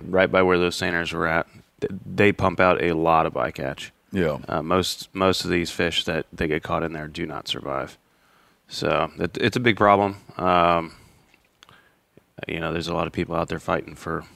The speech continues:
Speaker 1: to improve it, uh, and we just have to hope for the best that that will change, because it definitely affects the fishery here.
Speaker 2: Witt goes on to conclude that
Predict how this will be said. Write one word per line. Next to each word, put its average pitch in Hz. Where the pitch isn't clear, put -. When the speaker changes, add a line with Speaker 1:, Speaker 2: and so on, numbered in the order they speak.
Speaker 1:
to 87
improve 82
it, 82
uh, -
and 78
we 78
just -
have 85
to -
hope 85
for -
the 78
best 82
that 82
that -
will 76
change, 80
because 80
it 78
definitely 87
affects -
the -
fishery -
here. -
Speaker 2:
Witt 135
goes 135
on 135
to 113
conclude 131
that 107